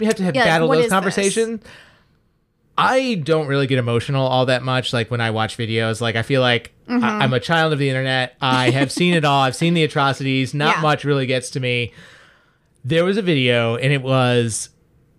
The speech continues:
Speaker 1: a, a compilation of reactions to the trailer that was dropped, and it
Speaker 2: Mm-hmm.
Speaker 1: was, you know, uh, bl-, usually it was all women, but it was, it was, uh, children, uh, wi-,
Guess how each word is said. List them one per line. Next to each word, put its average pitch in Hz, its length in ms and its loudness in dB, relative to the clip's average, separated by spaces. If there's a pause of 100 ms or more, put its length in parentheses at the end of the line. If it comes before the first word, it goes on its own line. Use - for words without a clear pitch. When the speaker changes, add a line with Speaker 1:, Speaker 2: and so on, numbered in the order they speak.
Speaker 1:
a, 123 480 -4
a - 40 -2
compilation 143 540 0
of 110 80 -2
reactions 110 720 -2
to 120 460 -2
the 101 520 -2 (640)
trailer 123 600 4
that 107 160 -2
was 107 160 -2
dropped, 107 520 -2
and 120 120 0
it 107 120 -8
Speaker 2:
Mm-hmm. 117 80 2 (240)
Speaker 1:
was, - 360 -4
you 117 120 -2
know, 104 380 -4
uh, 104 220 -2
bl-, 123 320 -2
usually 151 380 0
it 131 40 -4
was 127 100 -4
all 151 160 2
women, 123 360 -2
but 120 120 -2
it 113 60 -4
was, 117 180 -6
it 127 140 -10
was, 101 340 -10
uh, 113 300 -4 (100)
children, 151 720 2
uh, 120 220 -2
wi-, 131 260 0